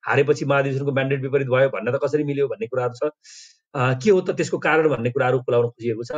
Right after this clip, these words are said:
जीवनराम श्रेष्ठसँग अन्तर्वार्ता लामै छ, मैले जानकारी दिने काम गरेँ। यो पनि अनलाइन खबरमै प्रकाशित भएको हो।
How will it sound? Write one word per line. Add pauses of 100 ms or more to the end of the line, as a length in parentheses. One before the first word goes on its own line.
(260)
जीवनराम
श्रेष्ठसँग
अन्तर्वार्ता
लामै
छ, (200)
मैले
जानकारी
दिने
काम
गरेँ।
यो
पनि
अनलाइन
खबरमै
प्रकाशित
भएको
हो।